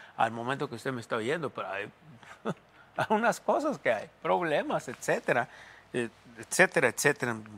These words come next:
Me pudiera pasar el resto de la noche diciéndole cosas. Sin embargo, no me va a ver usted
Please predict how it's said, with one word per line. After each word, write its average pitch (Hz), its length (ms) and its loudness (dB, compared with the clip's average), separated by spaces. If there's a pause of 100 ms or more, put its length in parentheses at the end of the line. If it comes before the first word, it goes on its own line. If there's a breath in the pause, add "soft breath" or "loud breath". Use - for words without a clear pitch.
Me 110 240 -2 (460)
pudiera 131 340 8
pasar 143 460 4
el 135 80 0
resto 135 440 0
de 113 120 -4
la 113 140 0
noche 131 440 0 (420 loud breath)
diciéndole 269 520 -2
cosas. - 220 -12
Sin 160 120 -2
embargo, 160 560 0 (120)
no 160 120 -4
me 202 120 0
va 175 120 4
a - 40 0
ver 170 180 4
usted 160 320 2